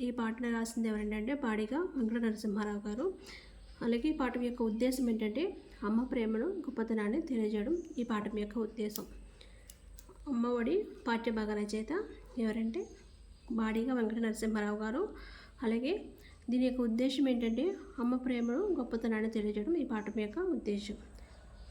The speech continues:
So, మనం ఇక్కడ కవి పరిచయం చూసుకుంటే మనకి ఎప్పుడు జన్మించారు, ఎప్పుడు మరణించారు, ఇది పెద్ద ఇంపార్టెంట్ కాదు. So, ఆ పాఠ్యం,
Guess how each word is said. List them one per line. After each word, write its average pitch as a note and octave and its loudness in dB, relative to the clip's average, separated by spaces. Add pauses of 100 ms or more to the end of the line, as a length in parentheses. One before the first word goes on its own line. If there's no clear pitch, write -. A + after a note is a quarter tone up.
(460)
So, D4 0
మనం C4 6
ఇక్కడ B3 -2 (1000)
కవి B3 4
పరిచయం A#3+ 2
చూసుకుంటే A3 0 (760)
మనకి C4 6
ఎప్పుడు B3+ 2
జన్మించారు, A#3+ 2
ఎప్పుడు A#3 2
మరణించారు, A3+ 2
ఇది A#3 -2
పెద్ద A3 -2 (280)
ఇంపార్టెంట్ A3 0
కాదు. A3+ 0 (180)
So, A#3 0 (220)
ఆ - -2
పాఠ్యం, G#3+ -2